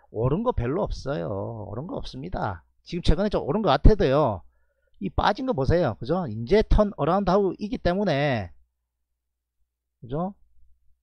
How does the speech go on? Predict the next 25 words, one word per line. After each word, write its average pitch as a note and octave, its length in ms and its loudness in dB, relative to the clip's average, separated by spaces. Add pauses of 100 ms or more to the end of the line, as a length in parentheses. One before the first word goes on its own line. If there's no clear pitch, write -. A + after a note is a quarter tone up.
(280)
현대차 F#3+ 460 4
모습하고도 F#3+ 540 -6 (140)
약간은 - 460 -4
비슷해요. B2 720 0
현대차도 D#3+ 580 0
참, C3 200 2 (600)
"야, G2 360 -6
너무 B2 140 -4
많이 F#3 220 0
가는 G#3 320 0
거 G3+ 60 2
아닌가?" E3+ 300 -2
싶어도요, C#3+ 840 0 (460)
너무 A#2+ 200 -4
많이 E3 220 2
가는 G3+ 260 -2
거 G3 60 0
아닌가 D3 320 -2
싶어도 D#3+ 680 2 (920)
길게 A#2 360 -4
보면요, G3+ 540 -4 (460)
길게 - 320 6
보면 - 180 -6
많이 - 220 -4
빠졌습니다. A#2+ 960 -4